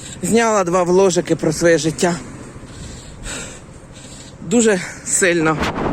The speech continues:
затримуються документи наші, але вже ми майже все зробили. Тому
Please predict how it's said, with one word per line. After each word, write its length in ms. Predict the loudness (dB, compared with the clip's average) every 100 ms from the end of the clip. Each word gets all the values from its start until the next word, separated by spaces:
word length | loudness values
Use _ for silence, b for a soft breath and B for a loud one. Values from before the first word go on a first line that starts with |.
| -2 -4 B B -4
затримуються 760 | -2 0 0 2 2 2 0
документи 560 | 0 2 2 2 2 0
наші, 340 | 2 0 2
але 140 | 4 4
вже 140 | 4
ми 140 | 4 4
майже 300 | 4 2 0
все 220 | 0 2
зробили. 480 | 2 4 2 2 -6 -16 -20 B B B B B B B B B B -20 -20 -20 -20 -18 -18 -16 -16 -12 -4
Тому 360 | -2 0 0